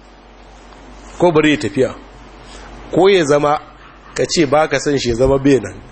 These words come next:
Za ka gani. Ko ba komai sai ka ɗan ji wani abu a ranka. Sai dai kai ta dannewa, kai ta cijewa, kuma ka ji yaya abun ba daɗi. Allah ya sa mu dace.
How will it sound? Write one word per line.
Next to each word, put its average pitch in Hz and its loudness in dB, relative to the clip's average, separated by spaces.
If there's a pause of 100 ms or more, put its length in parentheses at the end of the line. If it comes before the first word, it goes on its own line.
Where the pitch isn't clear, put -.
(260)
Za 156 2
ka 151 -8
gani. 107 -10 (960)
Ko 165 2
ba 165 4
komai 131 -2
sai 127 -2
ka 135 -2
ɗan 127 0
ji 123 -4
wani 131 2
abu 131 -4
a 98 -10
ranka. 101 -8 (1120)
Sai 131 2
dai 135 0
kai 123 -2
ta - -6
dannewa, 120 0 (500)
kai - -4
ta - -2
cijewa, 104 -2 (340)
kuma 131 0
ka 127 -2
ji 110 0
yaya 101 -2
abun 107 -2
ba 117 -2
daɗi. - -10 (1300)
Allah 120 2
ya 98 -2
sa 110 0
mu 92 -4
dace. 85 -4